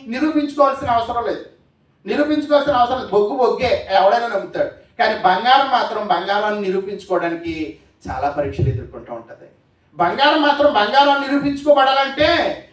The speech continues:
అది చాలా పరీక్షలు దానికి, ఆ, ఎదుర్కోవాల్సి ఉంటది. యేసయ్య కూడా, యేసయ్య కూడా మరణంలోంచి తిరిగి లేచిన తర్వాత మరణమైన ఒక వ్యక్తి బ్రతికాడు అంటే నమ్మేయడం అంత తేలికైన విషయం కాదు,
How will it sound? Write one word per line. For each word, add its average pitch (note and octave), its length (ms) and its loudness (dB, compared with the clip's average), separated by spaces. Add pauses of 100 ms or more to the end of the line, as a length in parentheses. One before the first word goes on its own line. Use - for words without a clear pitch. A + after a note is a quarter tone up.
(160)
అది F#3+ 640 2
చాలా A#3 160 0
పరీక్షలు G#3+ 680 -4
దానికి, F3 600 -4 (160)
ఆ, C#3+ 80 -2
ఎదుర్కోవాల్సి - 580 -4
ఉంటది. - 340 -12 (540)
యేసయ్య D4+ 260 -2
కూడా, - 360 -2 (1160)
యేసయ్య B3 320 0
కూడా F#3+ 360 2 (280)
మరణంలోంచి D#4+ 800 2
తిరిగి D#4 280 0
లేచిన D#4 340 2
తర్వాత D#3 540 2 (400)
మరణమైన C#4 680 2
ఒక D4+ 180 4
వ్యక్తి C#4+ 300 -2
బ్రతికాడు D#4+ 680 2
అంటే B3+ 640 0
నమ్మేయడం C#4+ 680 0 (200)
అంత - 220 -8
తేలికైన C4 400 -4
విషయం F3 300 -8
కాదు, - 220 -8